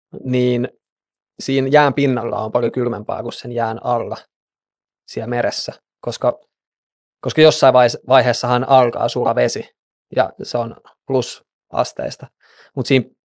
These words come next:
jään päällä voi olla vaikka miinus viisikymmentä astetta tai miinus seitsemänkymmentä astetta tai jotain, niin se, jos sä saat sen saman veden sieltä jään alta pari metriä ylemmäs siihen avo-, tai niinku ilmaan, niin sit se jäätyy sen takia.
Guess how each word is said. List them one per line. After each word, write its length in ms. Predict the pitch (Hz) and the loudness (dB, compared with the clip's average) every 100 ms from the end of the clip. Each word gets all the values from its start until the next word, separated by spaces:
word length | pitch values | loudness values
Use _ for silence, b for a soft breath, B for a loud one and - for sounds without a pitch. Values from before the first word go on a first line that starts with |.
| _ - | _ 0
jään 260 | 147 135 | 2 4
päällä 320 | 123 135 120 113 | 4 4 4 -2
voi 140 | 110 | -6
olla 180 | 110 110 | -8 -6
vaikka 360 | 113 110 - 117 _ _ - | -6 -6 -6 -8 _ _ -10
miinus 540 | 131 117 117 - - _ _ _ _ _ - | -6 -6 -6 -10 -16 _ _ _ _ _ -6
viisikymmentä 380 | 131 110 - 123 | -4 -4 -4 -4
astetta 320 | - 135 - | -6 -12 -2
tai 120 | 127 | 0
miinus 300 | 123 120 - | 0 -4 -6
seitsemänkymmentä 400 | 127 113 - 127 | -6 -6 -8 -10
astetta 280 | 123 - - - | -10 -14 -14 -8
tai 80 | - | -6
jotain, 260 | 127 135 131 _ b b b b b b _ - | -6 -8 -10 _ b b b b b b _ 0
niin 200 | 139 131 | 2 4
se, 120 | 143 | 4
jos 180 | 143 143 | 4 2
sä 80 | |
saat 160 | 135 131 | 4 4
sen 120 | 147 | 4
saman 220 | 156 151 | 4 6
veden 240 | 123 127 120 | 6 4 2
sieltä 320 | 123 117 - | -2 -4 -2
jään 260 | 139 127 127 | 2 2 4
alta 360 | 127 120 117 113 _ _ _ _ _ _ - | 4 2 0 -4 _ _ _ _ _ _ 4
pari 200 | 147 131 | 4 4
metriä 420 | 123 - 117 117 - | -2 -4 -6 -8 -8
ylemmäs 440 | 127 120 110 110 - | -4 -2 -4 -12 -10
siihen 220 | 127 120 _ _ _ _ _ - | -10 -10 _ _ _ _ _ -2
avo-, 240 | 135 123 - 135 | 2 2 0 -2
tai 100 | 127 | -4
niinku 380 | 120 123 - _ | -4 -6 -10 _
ilmaan, 540 | 139 135 120 101 107 107 _ | -2 0 0 -4 -6 -10 _
niin 140 | 143 135 | -14 -12
sit 120 | 120 | -10
se 100 | - | -6
jäätyy 400 | 120 120 127 143 | -4 -4 -6 -10
sen 180 | 135 135 | -12 -14
takia. 260 | 143 139 | -14 -16